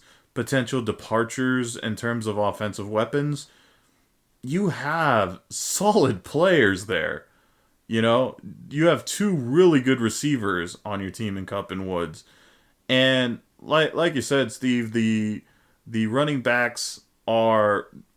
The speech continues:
are up and coming and definitely an upgrade, I would say, than what Stafford has been used to. You, you can make an argument that Swift is a talented guy and is just as talented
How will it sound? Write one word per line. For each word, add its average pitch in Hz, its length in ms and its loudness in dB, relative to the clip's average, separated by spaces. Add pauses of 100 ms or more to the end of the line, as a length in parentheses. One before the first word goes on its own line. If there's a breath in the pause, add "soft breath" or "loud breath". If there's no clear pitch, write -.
(220)
are 120 360 0
up 120 160 0
and 120 160 0
coming 110 640 0
and 104 560 0 (1000 soft breath)
definitely 135 640 2
an 113 100 2
upgrade, 101 540 0
I 98 160 -2
would 98 180 -4
say, 98 460 -2 (380 soft breath)
than 107 640 0
what 117 520 -2 (300)
Stafford 117 520 0
has 107 140 0
been 104 160 -2
used 120 320 -2
to. 87 180 -4 (320 loud breath)
You, 123 160 2
you 156 240 -4
can 147 180 0
make 156 240 -2
an 143 120 2
argument 135 580 2
that 117 200 4
Swift 120 440 -2
is 107 220 0
a 104 80 0
talented 110 520 -2
guy 104 340 2
and 98 260 0 (280 loud breath)
is 101 440 0 (240)
just 113 480 0
as 110 200 0
talented 117 760 -2